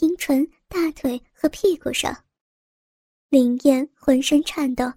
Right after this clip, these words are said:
失声痛哭。李芬在刺完一盒大头针之后，又慢慢地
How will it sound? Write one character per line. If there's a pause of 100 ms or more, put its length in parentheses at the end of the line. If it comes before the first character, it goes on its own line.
(200)
失
声
痛
哭。 (1080)
李
芬 (240)
在
刺
完
一
盒
大
头
针
之
后， (460)
又
慢
慢
地